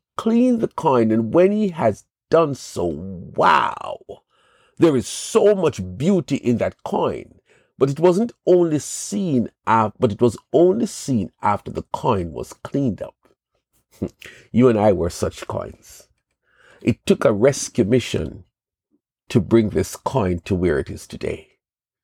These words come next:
For he has rescued us from the dominion, dominion of darkness and brought us into the kingdom of the Son he loves, in whom we have redemption,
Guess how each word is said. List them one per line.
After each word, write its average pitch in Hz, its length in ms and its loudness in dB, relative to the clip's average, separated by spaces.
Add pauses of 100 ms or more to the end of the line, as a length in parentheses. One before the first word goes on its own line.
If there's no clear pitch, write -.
(640)
For 160 200 4
he 143 240 -2
has 120 320 -4
rescued - 600 -2
us 170 160 0
from 135 200 -2
the 107 80 -2
dominion, 131 640 -2 (140)
dominion 127 500 2
of 104 200 -8
darkness 117 500 -2
and 95 180 -6
brought 151 300 4
us 92 220 -6
into 139 260 -4
the 82 140 -6 (120)
kingdom 135 460 0
of 104 120 -2
the - 80 -10
Son 127 320 0
he 110 140 -4
loves, 85 460 -10 (400)
in - 140 6
whom 165 380 2
we 135 160 2
have - 340 0
redemption, 110 640 0